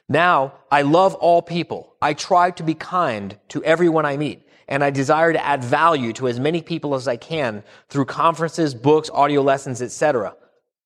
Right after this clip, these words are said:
But the people I seek out and choose to spend my free time with all challenge me with their thinking and their actions.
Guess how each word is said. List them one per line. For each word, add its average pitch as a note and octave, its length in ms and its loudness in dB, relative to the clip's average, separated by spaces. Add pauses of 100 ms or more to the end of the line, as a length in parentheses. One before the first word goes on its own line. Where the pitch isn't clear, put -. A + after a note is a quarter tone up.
But C#3+ 180 2
the B2+ 80 -2
people G3+ 640 -2
I B2+ 140 -2
seek F#3 560 -8
out E3+ 260 4
and A#2+ 180 -6
choose G3 420 -4
to - 100 -12
spend D#3+ 400 -2
my C3 160 0
free F#3+ 280 -4
time F3 320 -2
with G#2+ 300 -4 (1700)
all F#3 580 4
challenge E3+ 600 0
me G#2 280 -6 (140)
with C3+ 220 2
their B2+ 160 2
thinking F3+ 560 -2 (260)
and C#3 180 0
their C#3 280 2
actions. - 720 -2